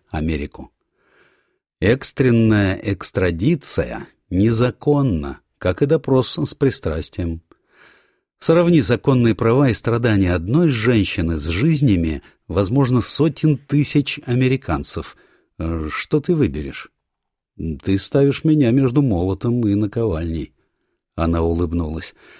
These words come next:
"Ты словно Ясон с аргонавтами, когда они плыли между смыкающихся скал. Может, пояснишь мне связь?" Согласно легенде,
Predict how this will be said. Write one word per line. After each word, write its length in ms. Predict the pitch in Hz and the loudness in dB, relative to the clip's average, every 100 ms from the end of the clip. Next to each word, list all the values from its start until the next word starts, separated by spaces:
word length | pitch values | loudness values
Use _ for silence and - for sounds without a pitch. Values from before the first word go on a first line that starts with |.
| _ | _
"Ты 140 | - 143 | -2 0
словно 320 | - 151 139 | 2 4 4
Ясон 480 | 131 131 123 - 160 | 4 2 0 0 0
с 140 | - | 2
аргонавтами, 800 | 151 139 156 120 - - 87 85 - _ _ | 0 2 2 2 0 -2 -2 -2 -6 _ _
когда 360 | 101 90 98 | -2 0 2
они 160 | 98 98 | 2 2
плыли 300 | - 110 135 | 2 2 2
между 360 | 90 101 95 98 | 2 0 0 -2
смыкающихся 840 | - 87 98 85 82 98 - 92 | -2 -2 0 -2 -2 -6 -6 -6
скал. 400 | - - 71 67 _ _ _ _ _ - | -6 -8 -8 -10 _ _ _ _ _ -2
Может, 480 | 104 101 101 - - | 0 2 0 -4 -4
пояснишь 560 | 110 107 95 160 180 - | 2 2 2 0 0 0
мне 180 | 87 | 0
связь?" 480 | 76 - 90 76 - _ _ _ _ _ _ _ - | 0 0 0 0 -10 _ _ _ _ _ _ _ -6
Согласно 440 | 85 98 101 - | -2 0 0 0
легенде, 720 | 87 80 90 156 135 85 69 | 0 0 0 2 2 0 -4